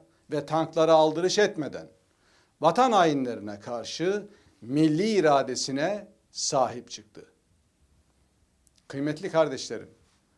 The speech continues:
on beş Temmuz destanını vazgeçmeyenler ve gerisini hiç düşünmeyenler yazdı.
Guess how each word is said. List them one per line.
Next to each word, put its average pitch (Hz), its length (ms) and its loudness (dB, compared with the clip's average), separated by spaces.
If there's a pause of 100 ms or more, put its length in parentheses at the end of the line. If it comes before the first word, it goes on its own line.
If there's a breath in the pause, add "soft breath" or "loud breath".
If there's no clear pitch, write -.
(460)
on 240 300 4
beş 240 220 6
Temmuz 196 480 0
destanını 139 840 0 (260 soft breath)
vazgeçmeyenler 196 1400 6 (120)
ve 185 80 4
gerisini 220 600 6
hiç 254 260 -2
düşünmeyenler 185 1000 0 (260)
yazdı. 110 460 -12